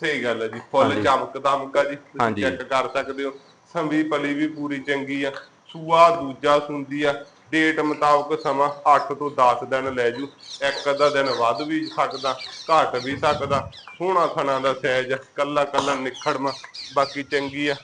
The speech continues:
Speaker 1: ਜਿਹੜੇ ਦਿਨ ਹੁੰਦੇ ਆ ਵੀਰੇ, ਕਿਉਂਕਿ ਬਾਈ ਦਾ ਸਾਰਾ ਮਾਲ ਖਰੀਦਿਆ ਹੀ ਹੁੰਦਾ ਗਾ। ਇੱਕ ਦੋ ਦਿਨ ਵੱਧ ਸਕਦੇ ਹੁੰਦੇ, ਘੱਟ ਸਕਦੇ ਆ।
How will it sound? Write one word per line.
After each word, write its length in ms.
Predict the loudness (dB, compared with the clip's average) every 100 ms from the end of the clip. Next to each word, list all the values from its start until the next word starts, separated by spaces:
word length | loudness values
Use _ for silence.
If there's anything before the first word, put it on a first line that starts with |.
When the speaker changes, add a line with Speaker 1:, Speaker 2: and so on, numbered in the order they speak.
| -6
Speaker 1:
ਜਿਹੜੇ 220 | -4 -2
ਦਿਨ 320 | 0 0 0
ਹੁੰਦੇ 400 | -4 -6 0 2
ਆ 80 | 2
ਵੀਰੇ, 220 | 0 -4
ਕਿਉਂਕਿ 640 | -6 _ _ -10 -10 -8
ਬਾਈ 280 | -2 -2 0
ਦਾ 120 | -2
ਸਾਰਾ 320 | 0 2 2
ਮਾਲ 240 | 2 2 0
ਖਰੀਦਿਆ 520 | -4 -8 -8 -2 0
ਹੀ 100 | 0
ਹੁੰਦਾ 320 | -2 0 2
ਗਾ। 180 | 2 0 -2 _ _
ਇੱਕ 240 | -2 -2 -4
ਦੋ 140 | -2
ਦਿਨ 200 | 2 0
ਵੱਧ 320 | 2 2 2
ਸਕਦੇ 380 | 0 0 0 -6
ਹੁੰਦੇ, 320 | -8 -6 -6
ਘੱਟ 240 | 2 2 2
ਸਕਦੇ 480 | -2 -4 -4 -2
ਆ। 80 | -2